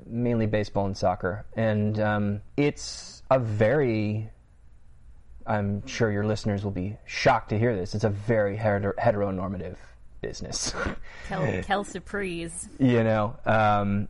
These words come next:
Speaker 1: there's a lot of just lantern-jawed old white men. Um,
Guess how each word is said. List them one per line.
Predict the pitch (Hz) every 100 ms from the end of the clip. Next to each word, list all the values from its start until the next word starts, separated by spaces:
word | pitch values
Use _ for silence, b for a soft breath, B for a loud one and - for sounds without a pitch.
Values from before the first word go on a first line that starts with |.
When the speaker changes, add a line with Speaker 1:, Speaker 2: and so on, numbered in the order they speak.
| -
Speaker 1:
there's | 120 110 110 101
a | 104
lot | 104 107 110 110 107
of | 104 104 104
just | - 107 98 - - - - - - - - - -
lantern-jawed | 131 113 113 113 110 117 107 98 104 98 92 92 92 110 - -
old | 104 104 98 98 92 107
white | 107 101 92 -
men. | - 78 71 95 - - - - -
Um, | 80 - 80 - -